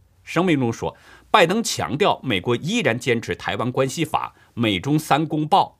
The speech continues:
与对台六项承诺为指引的一个中国政策。美方坚决反对片面改变现状或破坏台海和平稳定。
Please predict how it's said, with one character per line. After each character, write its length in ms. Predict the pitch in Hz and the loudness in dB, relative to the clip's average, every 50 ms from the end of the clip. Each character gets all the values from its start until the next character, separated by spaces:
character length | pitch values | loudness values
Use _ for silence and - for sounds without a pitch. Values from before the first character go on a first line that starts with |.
| _ _ | _ _
与 240 | - 95 82 80 | -10 -6 -6 -6
对 260 | 82 _ - 202 165 110 | -8 _ -6 -4 -4 -4
台 220 | - - - 90 | -4 -4 -6 -6
六 180 | 120 160 151 131 | -4 -6 -8 -6
项 180 | - 101 90 | -6 -6 -8
承 260 | - - - - 85 | -8 -12 -14 -10 -4
诺 140 | 160 170 131 | -2 -2 0
为 140 | 95 113 127 | 2 0 -2
指 280 | 127 127 - 85 101 180 | -2 -4 -8 -4 -2 -2
引 340 | 240 202 165 87 - - 64 | 0 0 -2 -4 -4 -8 -8
的 220 | 71 76 - _ _ | -8 -8 -8 _ _
一 260 | - 87 78 80 98 | -16 -14 -10 -8 -8
个 240 | 131 - - - - - | -2 0 0 0 0 -2
中 220 | - 127 127 135 | -2 0 0 0
国 180 | 139 - 71 69 | -2 -4 -8 -4
政 200 | - 160 131 78 | -4 -4 -4 -4
策。 240 | - - - - _ _ _ _ _ _ _ _ _ _ _ | -6 -10 -14 -14 _ _ _ _ _ _ _ _ _ _ _
美 180 | - 135 135 143 | 2 4 4 4
方 180 | 135 170 190 196 | 4 2 0 0
坚 280 | 190 - 196 226 240 | 2 4 2 2 2
决 160 | 151 131 143 | -2 -4 -6
反 260 | 156 - - - 143 135 | -4 -4 -6 -6 -6 -6
对 160 | 113 110 117 | -4 -4 -6
片 240 | 113 - - 190 170 | -4 -2 -4 -4 -2
面 160 | 147 135 117 | -2 -6 -4
改 160 | - 80 65 | -4 -6 -6
变 160 | 64 90 87 | -6 -10 -8
现 180 | - - - 82 | -4 -4 -4 -2
状 220 | - 143 123 - - _ - - - | 0 -2 -2 -2 -6 _ -20 -20 -20
或 240 | _ - 147 107 98 | _ 0 2 2 2
破 240 | - - - 131 104 | 2 -2 -2 -2 -2
坏 140 | - 82 | -2 -8
台 300 | 76 - - - - 95 | -8 -4 -2 -2 -2 -2
海 220 | 131 - - - - | -2 -4 -6 -8 -8
和 220 | - - - 92 110 | -8 -10 -8 -8 -8
平 200 | - - 98 101 | -6 -8 -8 -8
稳 120 | - - - | -8 -10 -10
定。 180 | _ 107 110 | _ -10 -10